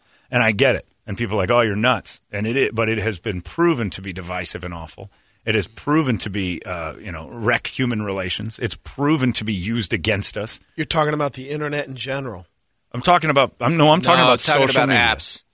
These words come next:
Speaker 1: I know the
Speaker 2: Oh,
Speaker 1: internet.
Speaker 2: that's
Speaker 1: I know
Speaker 2: not
Speaker 1: the,
Speaker 2: fun,
Speaker 1: I know
Speaker 2: but
Speaker 1: the internet's not good, but it has not.
Speaker 2: it
Speaker 1: It
Speaker 2: feeds all of it.
Speaker 1: Social media is what we volunteered to be part of, to be used as pawns.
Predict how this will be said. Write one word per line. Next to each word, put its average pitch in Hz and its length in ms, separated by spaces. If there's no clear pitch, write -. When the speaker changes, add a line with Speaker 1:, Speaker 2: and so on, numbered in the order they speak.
Speaker 1:
I 113 100
know 180 120
the 208 100
Speaker 2:
Oh, - 40
Speaker 1:
internet. 214 220
Speaker 2:
that's 170 100
Speaker 1:
I 147 140
know 220 120
Speaker 2:
not 226 80
Speaker 1:
the, 185 80
Speaker 2:
fun, 170 120
Speaker 1:
I 160 100
know 196 160
Speaker 2:
but 185 60
Speaker 1:
the 190 100
internet's 180 400
not 156 200
good, 147 240
but 110 140
it 117 100
has 131 200
not. 143 180
Speaker 2:
it 131 120
Speaker 1:
It - 80
Speaker 2:
feeds 175 360
all 165 200
of 135 40
it. 117 40
Speaker 1:
Social 175 420
media 170 280
is 123 80
what 139 160
we 117 120
volunteered 127 880
to 117 80
be 104 120
part 110 320
of, 90 240
to - 120
be 101 100
used 104 560
as 92 160
pawns. 76 520